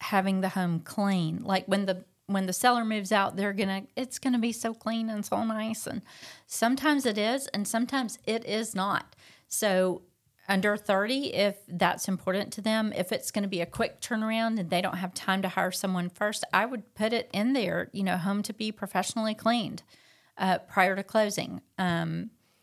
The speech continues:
you can also put in, you, do they want the yard mowed before they moved in?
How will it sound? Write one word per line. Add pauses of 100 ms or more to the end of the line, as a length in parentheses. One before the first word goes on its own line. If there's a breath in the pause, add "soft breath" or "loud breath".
you
can
also
put
in, (600)
you, (180)
do
they
want
the
yard
mowed (440)
before
they
moved
in?